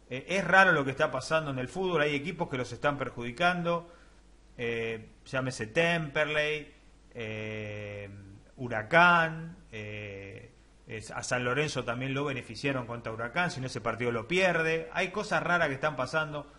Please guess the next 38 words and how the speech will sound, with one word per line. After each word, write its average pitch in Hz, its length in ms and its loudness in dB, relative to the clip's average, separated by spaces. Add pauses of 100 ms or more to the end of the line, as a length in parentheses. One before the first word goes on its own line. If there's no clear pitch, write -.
(160)
no 147 100 -8
sé 175 140 -8
si 135 100 -12
serán 139 300 0
los 131 140 -2
sponsors 147 600 0
que 117 60 -6
están, 120 420 -2 (320)
están 131 220 -6
complicando 123 520 -4
un 120 100 -6
poco 127 260 -4
la 117 80 -2
situación, 120 420 -6
pero 127 180 2
lo 123 140 0
de 131 160 0
hoy 170 160 2
fue 151 240 -2
una 131 240 -2
cosa 135 300 -4
realmente 139 420 -4
extraña 165 680 -2 (400)
para 120 200 2
mirarlo. 151 460 6
Los 120 140 0
go-, 131 80 2
abajo 127 400 -2
están 185 520 -2 (520)
los 113 140 -6
goles, 160 520 0 (140)
quizá 139 320 0
me 135 80 -2
equivoque 127 380 -2
en 123 80 -4
alguno, 202 580 -4
para 123 240 0
mí 156 400 -4